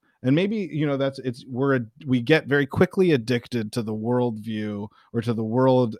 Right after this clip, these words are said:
a-, as we have been able to manage, as you say, like, and grip onto the reality that we can. And I, I do think that there, that was, that's my feeling of whenever you, whenever you perform or post something,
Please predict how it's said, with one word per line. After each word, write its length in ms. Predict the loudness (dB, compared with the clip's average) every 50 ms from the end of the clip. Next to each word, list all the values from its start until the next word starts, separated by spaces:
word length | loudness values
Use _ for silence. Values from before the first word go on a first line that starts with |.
| -8 -6
a-, 160 | -6 -6 -4 0
as 320 | 0 0 0 0 -2 -4
we 260 | -6 -4 -4 -4 -4
have 220 | -4 -4 -6 -6 -6
been 160 | -6 -6 -4
able 300 | -2 -2 -2 -2 -2 -6 -6
to 120 | -4 -4
manage, 540 | -2 -2 -2 -2 -2 -2 -4 -4 -6 -8 -10
as 120 | -10 -10
you 80 | -10 -12
say, 220 | -10 -10 -12 -10
like, 240 | -10 -12 -16 -16 _
and 160 | -8 -8 -8 -4
grip 280 | -2 -2 -2 -2 -2 -4
onto 640 | -2 0 0 0 -2 -2 -6 -8 -8 -8 -10 -12 -16 _ -20 -20 _ _
the 80 | -12 -10
reality 500 | -6 -4 0 0 2 2 0 0 -2 -4
that 160 | -6 -8 -8
we 140 | -8 -10 -10
can. 580 | -10 -6 -4 -2 -2 -2 -4 -6 -8 -12 -14 -16 -16 _ _ _ _ _ _ _ _
And 580 | -4 -4 -2 -2 -2 -4 -4 -6 -6 -6 -8 -10 -12 -20 -20 _ _ -18
I, 300 | -18 -16 -12 -8 -6 -4
I 60 | -6
do 280 | -4 -4 0 2 2 2
think 240 | 2 0 -4 -2
that 220 | -2 -4 -4 -2 -4
there, 420 | -2 -2 -2 -2 -2 -4 -6 -8 -12 -2
that 180 | 2 4 6 8
was, 200 | 6 6 4 0 0
that's 240 | 0 0 0 0 0
my 300 | 0 2 2 2 0 -2
feeling 560 | -4 -6 -6 -6 -4 -4 -4 -4 -6 -6 -6 -6
of 160 | -8 -6 -4
whenever 560 | -2 -2 -2 -2 -2 -4 -4 -4 -6 -8 -10 _
you, 180 | -8 -6 -6 -8 -6 -6
whenever 320 | -4 -4 -2 -4 -4 -6
you 160 | -6 -6 -8
perform 560 | -10 _ -14 -16 -12 _ -6 -4 -2 -2 -2
or 60 | -4 -4
post 320 | -4 -4 -4 -4 -6 -8
something, 500 | -8 -8 -8 -10 -12 -16 -16 -16 -18